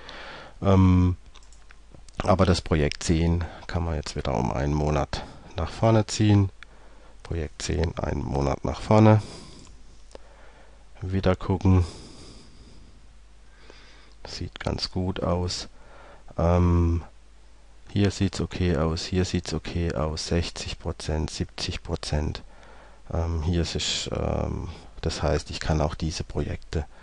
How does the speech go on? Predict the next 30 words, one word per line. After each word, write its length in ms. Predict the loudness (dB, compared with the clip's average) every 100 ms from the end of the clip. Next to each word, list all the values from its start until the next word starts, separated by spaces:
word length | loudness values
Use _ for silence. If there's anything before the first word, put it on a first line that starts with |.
| -20 -18 -18 -16
schon 480 | -8 -2 0 2 0 -4
wieder 560 | -6 -4 2 2 2 -2 -14 -20 -20 -20 -20 -20 -20 -14
um 400 | -4 0 0 -2 -8 -10
ein, 200 | -2 -2 -2
zwei 260 | -2 0
Monate 460 | 0 0 -2 -4 -6
nach 160 | -8
vorne 380 | -8 -2 2 2
ziehen. 400 | 0 -2 0 -2 -4
Will 120 | -8
ich 120 | -8
jetzt 200 | -10 -6
einfach 340 | -4 -4 -6 -6
auch 220 | -6 -2
machen. 420 | 0 0 0 -2 -8 -20 -20 -20 -20 -20 -16 0
Ähm, 400 | 2 2 0 -4 -2
acht 360 | 0 0 -4
acht. 400 | -2 0 -2 -6 -8 -8 -14 -16 -10
Gucken 260 | -6 0
wir 120 | 2 4
mal, 200 | 2 0
was 180 | -4
passiert. 640 | -6 -8 -6 -6 -6 -6 -10 -16 -20 -20 -20 -20 -20 -20 -20 -20 -20 -20 -20 -20 -14 -8
Ach, 260 | -8 -8
das 200 | -8 -8
sieht 200 | -8 -6
alles 300 | -6 -6 -6
ganz 280 | -6 -6 -6
gut 280 | -6 -6 -4
aus. 460 | -4 -2 -2 -4